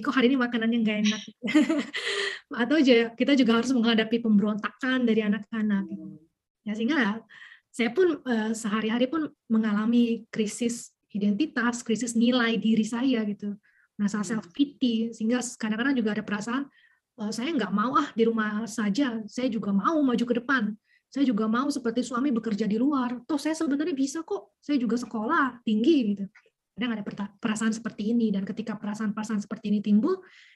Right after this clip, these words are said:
Speaker 1: ya cekcok dengan suami itu tidak terelakkan.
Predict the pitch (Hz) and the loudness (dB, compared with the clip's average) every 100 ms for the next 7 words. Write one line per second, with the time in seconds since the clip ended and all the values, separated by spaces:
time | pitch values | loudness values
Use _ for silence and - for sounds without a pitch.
0 | _ 226 208 214 226 - 254 208 208 214 | _ -4 -2 -2 -6 -4 -6 -2 0 0
1 | 220 208 196 349 339 226 277 269 202 - | -2 0 0 0 -4 -6 -4 -2 -4 -8
2 | 190 208 240 - 208 | -10 -8 -8 -6 -4